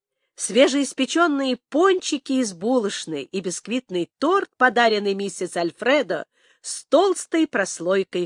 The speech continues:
крема. "Больше не могу ни кусочка!" вздохнула Джордж.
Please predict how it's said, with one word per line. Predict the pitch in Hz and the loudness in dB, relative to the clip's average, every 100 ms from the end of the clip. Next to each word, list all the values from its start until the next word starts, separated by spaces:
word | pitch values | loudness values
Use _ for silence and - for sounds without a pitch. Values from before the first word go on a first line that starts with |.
| - | -6
крема. | 165 170 156 127 - _ _ _ _ _ _ _ _ _ _ _ _ - | -6 -4 -4 -10 -20 _ _ _ _ _ _ _ _ _ _ _ _ 0
"Больше | 185 311 311 - 320 | 8 10 10 4 -2
не | 269 | 0
могу | 247 214 190 226 | 2 2 4 2
ни | 208 | 2
кусочка!" | - 180 - 185 - - 160 - _ _ | -4 -4 -2 -2 -4 -8 -10 -12 _ _
вздохнула | 160 156 180 170 165 165 | -6 -4 -2 -2 -2 -2
Джордж. | - 156 139 - - | -4 -6 -6 -10 -12